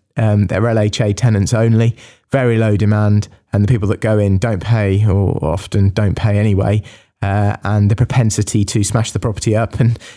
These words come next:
nick all the copper pipes is very high there. So these are all the things you don't get told about and don't necessarily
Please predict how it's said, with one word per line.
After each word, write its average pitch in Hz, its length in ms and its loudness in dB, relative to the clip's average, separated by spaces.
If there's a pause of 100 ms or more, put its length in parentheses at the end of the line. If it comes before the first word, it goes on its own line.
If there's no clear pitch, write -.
(100)
nick 123 200 -2
all 120 100 2
the 117 160 -2
copper 123 180 -2
pipes 123 400 -2
is 117 80 0
very 120 220 0
high 127 340 0
there. 95 220 0 (360)
So 131 220 0
these 156 320 0
are 170 60 4
all 160 100 4
the 135 180 0
things 135 180 2
you 127 80 0
don't 113 200 0
get - 80 -8
told 127 300 0
about 110 360 -2
and 107 120 -2
don't 113 160 -2
necessarily 107 640 0